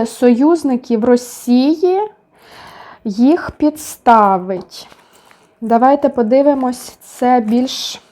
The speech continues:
детально. Двійка кубків в поганому аспекті, що означає? Хтось з союзників їх, е,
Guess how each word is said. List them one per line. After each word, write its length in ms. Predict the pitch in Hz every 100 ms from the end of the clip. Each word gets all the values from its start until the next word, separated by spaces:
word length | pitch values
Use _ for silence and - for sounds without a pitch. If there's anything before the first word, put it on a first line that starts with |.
| _ _ _ - - -
детально. 1000 | 220 240 240 240 226 208 196 196 190 190 214 _ - - - -
Двійка 480 | 208 254 277 285 269
кубків 800 | - 269 240 - - 214 196 202 - - - -
в 80 | -
поганому 720 | - 233 254 262 247 240 240
аспекті, 760 | 240 240 - 226 208 - -
що 300 | 214 - 247
означає? 1040 | 233 214 202 208 208 - - 196 190 180 - - - - -
Хтось 460 | - - 311 403 -
з 120 | -
союзників 1040 | 277 254 320 381 370 349 330 - 302 247
їх, 520 | 214 254 311 - - 254
е, 280 | 247 240